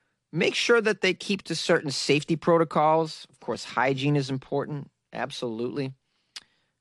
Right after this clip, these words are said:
Uh, I don't know. This could be the future of brothels, sex robots and whatnot. And I know there are some people on the other side of the prostitution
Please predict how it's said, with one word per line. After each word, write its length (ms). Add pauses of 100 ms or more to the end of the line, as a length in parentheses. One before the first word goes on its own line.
(160)
Uh, 260 (420)
I 80
don't 100
know. 60
This 160
could 140
be 80
the 80
future 420
of 160
brothels, 720 (140)
sex 400
robots 400
and 100
whatnot. 360 (1040)
And 200
I 60
know 120
there 140
are 80
some 220
people 240
on 80
the 120
other 160
side 420
of 360
the 220
prostitution 1000